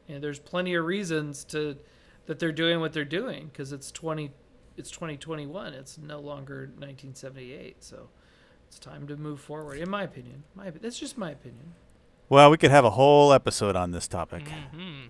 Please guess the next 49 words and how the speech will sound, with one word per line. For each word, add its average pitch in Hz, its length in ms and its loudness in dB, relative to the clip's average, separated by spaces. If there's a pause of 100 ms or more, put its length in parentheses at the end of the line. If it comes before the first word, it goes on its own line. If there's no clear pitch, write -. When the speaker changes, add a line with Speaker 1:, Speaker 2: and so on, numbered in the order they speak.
Speaker 1:
Yeah. 123 240 -12 (760)
Speaker 2:
There's 101 120 -4
Speaker 1:
Well, - 80 -4
we 104 40 2
Speaker 2:
lots 123 320 8
Speaker 1:
could. 127 60 0
Speaker 2:
of 113 120 -8
probably 120 260 6
differing 127 320 0
opinions 117 500 -2
here 113 160 0
in 117 140 -4
this 117 200 -6
little 117 180 -2
virtual 117 340 -4
room 120 160 -6
Speaker 1:
Well, 101 120 -6
Speaker 2:
about - 160 -2
Speaker 1:
see, - 120 -6
Speaker 2:
this. 381 240 -4
Speaker 1:
and 277 140 0
that's 320 180 -6
the 311 80 -8
thing 349 220 -8
is 285 120 -2
all 254 140 4
they - 140 4
were 285 160 0
Speaker 2:
<laughs> - 0 -
Speaker 1:
doing 226 280 -4
was 196 120 -4
putting 214 340 -6
a 165 60 -4
sticker 196 420 -6
on 165 260 -4
saying 165 360 -4
our 170 200 -4
cult-, 190 340 -6
our 170 120 -2
company 196 400 -6
values 160 460 -2
don't 160 220 -6
reflect 151 440 -6
some 156 220 -10
of 147 120 -10
this, 139 200 -10
this 143 340 -12
older 147 280 -6
content. 180 540 -6